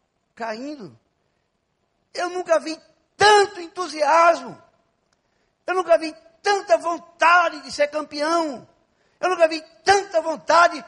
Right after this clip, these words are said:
de aparecer. Quando aparecia a telinha da Globo, o pessoal ia na frente da Globo.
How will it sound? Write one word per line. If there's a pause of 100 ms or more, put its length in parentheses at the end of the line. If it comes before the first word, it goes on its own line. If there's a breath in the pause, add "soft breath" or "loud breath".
(100)
de
aparecer.
Quando
aparecia
a
telinha
da
Globo,
o
pessoal
ia (320)
na
frente
da
Globo.